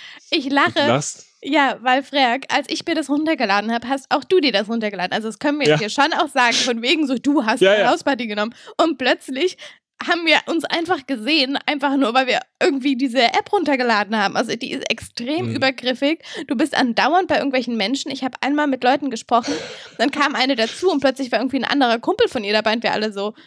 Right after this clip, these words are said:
Speaker 1: „Wer bist du denn jetzt?“ Also es ist wirklich, man, man <laughs> kommt in Kontakt mit anderen Menschen,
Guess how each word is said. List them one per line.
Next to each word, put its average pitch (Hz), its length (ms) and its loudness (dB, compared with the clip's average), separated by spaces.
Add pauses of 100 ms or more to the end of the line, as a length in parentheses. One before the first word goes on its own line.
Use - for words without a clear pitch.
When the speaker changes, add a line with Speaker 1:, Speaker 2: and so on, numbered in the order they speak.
(420)
Speaker 1:
„Wer 190 120 -4
bist - 220 -12
du 294 100 4
denn 339 200 2
jetzt?“ 156 320 -2
Also 277 200 4 (120)
es 302 100 -2
ist - 200 0
wirklich, 302 520 -2 (920)
man, 269 300 0 (340)
man 269 280 -2
<laughs> 370 400 0
kommt - 60 -6
in 269 120 2
Kontakt 277 360 0
mit 269 120 2
anderen 214 260 0
Menschen, 285 360 -2